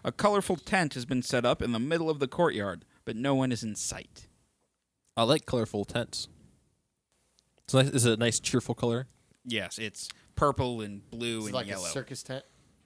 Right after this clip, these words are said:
Speaker 1: And with a little bit of green.
Speaker 2: Like a carnival tent?
Speaker 3: Well, this
Speaker 1: Yes.
Speaker 3: tent is very out of place, so I say that we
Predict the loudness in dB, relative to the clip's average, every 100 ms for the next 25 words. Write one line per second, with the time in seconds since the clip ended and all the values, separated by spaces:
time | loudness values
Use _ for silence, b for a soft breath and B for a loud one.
0 | _ _ _ _ -8 -6 -4 -4 -4 -6
1 | -6 -8 -10 -10 -14 b b b b b
2 | _ _ _ _ -2 -2 -2 -6 2 2
3 | 4 2 0 -2 -12 -20 -10 -4 -2 0
4 | 0 0 -4 -6 -6 -6 -12 -10 -10 -8
5 | -8 -10 -10 -10 -8 -10 -10 -10 -8 -10
6 | -10 -10 -12 -12 -12 -14 -16 -18